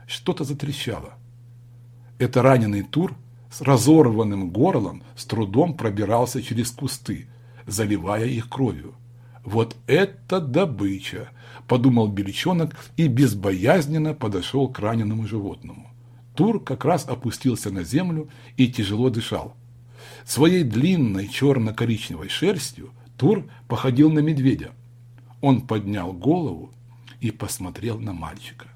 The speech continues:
Бельчонок решил, что тур, заметив его, попытается убежать.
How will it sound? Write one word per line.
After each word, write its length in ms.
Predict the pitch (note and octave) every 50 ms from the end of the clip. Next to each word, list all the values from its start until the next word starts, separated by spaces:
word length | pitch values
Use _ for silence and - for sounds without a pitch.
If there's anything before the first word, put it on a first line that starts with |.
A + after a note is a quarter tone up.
| - - - - - - - -
Бельчонок 580 | - A2+ C#3+ E3+ D#3+ - B3 B3+ A3 G3+ - -
решил, 380 | F#3 F#3 - - C#3 A#2+ A2+
что 220 | G#2+ - - D3 C3+
тур, 300 | C#3 - A3+ A#3+ A#3 - - - - - - - - -
заметив 560 | A2 G#2+ C#3 C#3+ D3 D3+ C3+ C#3+ C3 - -
его, 340 | G#2 G#2+ A2+ B2 - - - - - -
попытается 760 | - C3+ C3+ - C3 - - E3 F3 F3+ E3 D#3 - - F3+ F3
убежать. 540 | F3 F3 F#3 F3+ D#3 A3 G#3 - - -